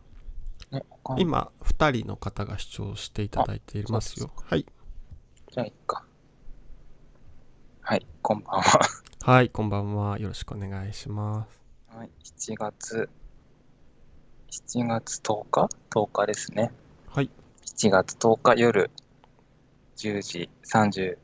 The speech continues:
Speaker 1: 二分頃、皆様いかがお過ごしでしょうか？この番組は、あ、この番組ってなんて、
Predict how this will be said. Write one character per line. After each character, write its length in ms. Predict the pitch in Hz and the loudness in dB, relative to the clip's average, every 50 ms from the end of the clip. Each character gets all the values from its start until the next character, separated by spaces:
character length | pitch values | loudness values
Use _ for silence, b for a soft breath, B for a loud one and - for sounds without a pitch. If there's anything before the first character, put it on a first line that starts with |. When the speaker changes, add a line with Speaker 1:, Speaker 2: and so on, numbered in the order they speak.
| _ - | _ -20
Speaker 1:
二 120 | - - | -14 -6
分 160 | - 117 120 120 | -2 -2 4 6
頃、 200 | 143 139 123 - - - - | 8 8 8 8 4 -2 -4
皆 160 | 107 104 101 | -4 -2 -2
様 220 | - 98 92 90 | -2 -2 -2 -2
い 60 | 92 | 0
か 120 | - 127 143 | 2 4 6
が 100 | 139 135 | 6 6
お 60 | 120 | 4
過 140 | - - 113 | 4 0 -2
ご 100 | 104 110 | -2 -2
し 100 | - - | -2 -2
で 120 | - 113 | -2 -2
し 120 | - - 123 | 0 2 2
ょ 80 | 110 | 2
う 40 | 104 | 4
か？ 240 | - - 135 - - - - - - _ _ _ _ _ _ _ _ _ _ _ - - _ _ _ - - | 6 6 6 6 4 0 -10 -20 -20 _ _ _ _ _ _ _ _ _ _ _ -20 -20 _ _ _ -20 -10
こ 100 | - - | -6 -2
の 140 | 107 107 104 | 0 0 2
番 300 | - 107 107 107 110 107 | 4 4 6 6 4 4
組 260 | 104 104 110 110 117 | 2 2 2 4 6
は、 240 | 127 139 151 - - - _ _ _ _ _ _ _ _ _ _ _ _ _ _ _ _ _ _ _ | 6 6 6 4 0 -6 _ _ _ _ _ _ _ _ _ _ _ _ _ _ _ _ _ _ _
あ、 80 | - - | -6 0
こ 120 | - 110 | 4 6
の 80 | 107 107 | 6 8
番 160 | 107 110 107 | 6 6 6
組 120 | 110 113 | 4 2
っ 20 | - | 2
て 80 | - 92 | 2 2
な 120 | 92 92 | 2 2
ん 60 | 92 | 2
て、 60 | - | 0